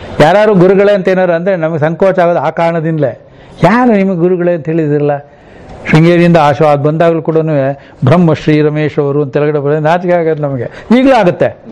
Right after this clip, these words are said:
ಏನ್ ಬ್ರಹ್ಮಶ್ರೀ ಹೇಳಿ? ಎಲ್ಲರೂ ಬ್ರಹ್ಮಶ್ರೀಗಳೇ, ಹೌದಲ್ವಾ? ಸುಮ್ನೆ ಏನೋ ಬೋರ್ಡ್ ಹಾಕಿದ್ರು ಕೊಟ್ರು ಆ ಥರ ಎಲ್ಲ ಅಂದಾಗ ಅದು, ಹ್ಮ್, ಸಂಕೋಚ ಇರ್ತದೆ. ಏನೋ ಒಂಚೂರು ಹೇಳೋದಿಕ್ಕಾರು ಬರ್ತಾ ಇರುತ್ತೆ, ಇದ್ರ ಬರೋದೇ ಇಲ್ಲ. So ಯಾವಾಗಲೂ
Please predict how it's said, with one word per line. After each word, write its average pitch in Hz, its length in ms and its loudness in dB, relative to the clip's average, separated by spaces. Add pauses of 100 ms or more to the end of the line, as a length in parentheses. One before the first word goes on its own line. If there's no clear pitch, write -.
(760)
ಏನ್ 349 160 2
ಬ್ರಹ್ಮಶ್ರೀ 247 640 0 (220)
ಹೇಳಿ? 185 200 0 (400)
ಎಲ್ಲರೂ 269 500 2
ಬ್ರಹ್ಮಶ್ರೀಗಳೇ, 190 760 0 (220)
ಹೌದಲ್ವಾ? 175 440 2 (500)
ಸುಮ್ನೆ 262 280 2
ಏನೋ 233 200 2
ಬೋರ್ಡ್ 190 280 2
ಹಾಕಿದ್ರು 175 340 -2
ಕೊಟ್ರು 170 320 0
ಆ 156 140 0
ಥರ 160 160 -4
ಎಲ್ಲ 160 220 -2
ಅಂದಾಗ 147 320 -4
ಅದು, 131 320 -2 (720)
ಹ್ಮ್, 107 140 2 (140)
ಸಂಕೋಚ 180 320 2
ಇರ್ತದೆ. 196 400 2
ಏನೋ 190 180 0
ಒಂಚೂರು 185 320 -2
ಹೇಳೋದಿಕ್ಕಾರು 185 680 -2
ಬರ್ತಾ 156 300 -2
ಇರುತ್ತೆ, 143 480 -6 (100)
ಇದ್ರ 180 140 4
ಬರೋದೇ 196 360 2
ಇಲ್ಲ. 160 280 -4 (1120)
So 160 220 4
ಯಾವಾಗಲೂ 196 560 4